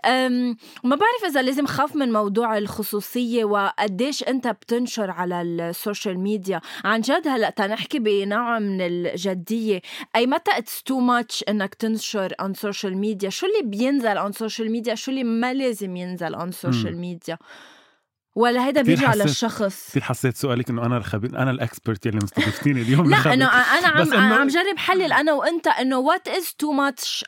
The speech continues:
Speaker 1: on social media؟
Speaker 2: ليك بتعرفي، بحس، ما بعرف إذا إحساسي مزبوط، بس بالعادة إحساسي بيصيب. آه، بحس أنا إنه، آه، كل شي فيه يكون too much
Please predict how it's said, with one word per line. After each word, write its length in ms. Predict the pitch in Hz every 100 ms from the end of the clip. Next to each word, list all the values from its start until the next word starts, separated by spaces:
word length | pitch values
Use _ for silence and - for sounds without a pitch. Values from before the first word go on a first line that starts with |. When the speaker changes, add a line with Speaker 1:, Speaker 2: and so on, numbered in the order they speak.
| 202
Speaker 1:
on 100 | 208
social 420 | - 214 - 196
media؟ 400 | 202 214 185 135
Speaker 2:
ليك 180 | 175 196
بتعرفي، 400 | 143 170 175 143
بحس، 540 | - 202 185 - - -
ما 80 |
بعرف 260 | 156 160 131
إذا 180 | 117 135
إحساسي 360 | - 143 127
مزبوط، 320 | 113 104 123 104
بس 140 | 92
بالعادة 360 | 110 107 139 120
إحساسي 340 | - 117 110
بيصيب. 360 | 101 - - - - - - -
آه، 260 | 131 131 123
بحس 320 | - 214 -
أنا 360 | 311 170 139 147 - - -
إنه، 580 | 156 156 143 135 147 165
آه، 520 | 120 107 110 110 127 -
كل 180 | 226 277
شي 220 | 214 214
فيه 180 | 240 202
يكون 300 | 160 - 151 120
too 220 | 117 101
much 260 | 90 -